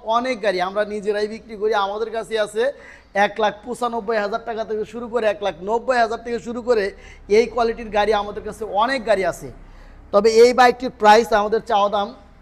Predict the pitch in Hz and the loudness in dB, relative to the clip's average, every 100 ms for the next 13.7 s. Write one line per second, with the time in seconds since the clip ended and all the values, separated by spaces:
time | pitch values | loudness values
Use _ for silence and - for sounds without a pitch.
0 | - 196 208 208 214 208 214 196 214 - | -10 -2 -2 -2 -4 -4 0 0 0 -2
1 | - - 147 165 214 220 202 175 - 160 | -16 -20 -2 2 2 0 -4 -4 -4 -6
2 | 131 - - - - - - 170 175 214 | -6 -12 -18 -20 -20 -20 -4 0 0 0
3 | 202 190 220 202 196 196 214 208 208 208 | -4 -2 -2 0 -2 -2 0 0 -2 -8
4 | 208 226 208 190 - 220 - - - - | -8 -6 -2 -4 -4 -10 -12 -20 -20 -20
5 | - - 185 208 214 - 214 208 220 220 | -20 -6 -2 -2 -4 -8 -8 -4 -4 -2
6 | 214 185 170 196 202 180 185 196 202 240 | -4 -4 0 -2 0 -4 -4 -4 -4 -6
7 | - - - - 135 202 254 262 165 - | -8 -20 -20 -20 -10 -6 -4 -4 -6 -10
8 | - - - - - _ - - - - | -20 -20 -20 -20 -20 _ -20 -20 -2 0
9 | - 262 196 214 214 240 - 202 220 233 | 4 4 4 4 2 -2 0 0 0 0
10 | 233 214 226 240 202 220 - 185 190 220 | -2 -2 -2 -2 -2 -4 -2 -2 -2 -4
11 | 233 240 196 202 202 208 196 214 190 - | 2 2 2 -4 -4 -8 -8 0 0 0
12 | 190 196 262 269 - - - 196 196 185 | -2 2 2 -2 -16 -8 0 2 2 -2
13 | 185 190 185 - 185 196 202 | -6 -10 -10 -10 -10 -6 -6